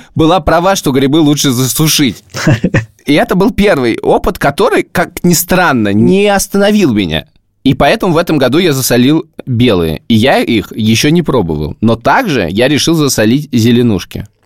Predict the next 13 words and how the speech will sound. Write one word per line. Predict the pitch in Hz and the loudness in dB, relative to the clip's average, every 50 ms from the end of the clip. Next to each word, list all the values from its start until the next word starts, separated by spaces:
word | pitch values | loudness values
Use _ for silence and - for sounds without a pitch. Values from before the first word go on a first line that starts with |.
| _ _ _ - | _ _ _ -6
Когда | - 123 113 107 135 139 | -4 -2 0 0 0 0
я | 139 123 123 123 117 | 0 2 0 0 0
решил | 113 117 110 - - 139 123 107 - - - - - | 0 -2 -2 -2 0 -2 -2 -2 -6 -14 -20 -10 -4
навести | - 123 123 120 127 - - - 139 | 0 0 2 2 0 -2 -2 0 0
на | 139 123 | 2 2
зеленушку, | 107 110 117 123 123 131 135 120 - - 104 | 2 2 2 2 2 2 0 0 -2 -2 -2
на | 104 101 | -2 -2
всякий | - 120 107 - 110 | -2 -4 -4 -4 -4
случай, | - - 123 120 107 - 101 95 92 - - | -2 0 0 0 0 0 -2 -2 -2 -4 -2
э, | 104 107 107 104 | 0 0 0 0
приложение | 104 113 113 113 110 107 123 113 107 104 | 0 0 0 0 0 0 0 0 0 0
Mushroom | 101 107 147 - - - 143 123 104 92 | 0 0 0 0 -2 -2 -2 0 0 0
It, | 80 73 | -2 -4